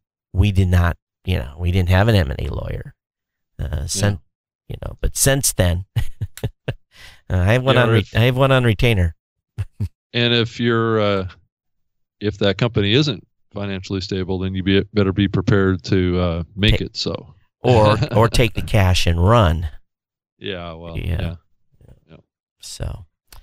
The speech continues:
Speaker 1: uh, on my flight back, I was sitting next to a, uh, a gal from, uh, the U N who was coming out for the, uh, the big conservation event that happened here in Hawaii that the president was out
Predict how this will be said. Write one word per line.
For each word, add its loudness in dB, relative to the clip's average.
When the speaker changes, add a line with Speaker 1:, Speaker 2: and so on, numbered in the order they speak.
Speaker 1:
uh, 4
on 2
my 4
flight 0
back, 0
I 0
was 0
sitting -4
next -6
to 0
a, 4
uh, 2
a -2
gal 4
from, -2
uh, 2
the -2
U 0
N 2
who 0
was 0
coming 0
out 2
for 2
the, 2
uh, 2
the -6
big 0
conservation 0
event 2
that 0
happened 0
here 2
in 0
Hawaii 2
that -2
the -20
president -2
was -2
out 2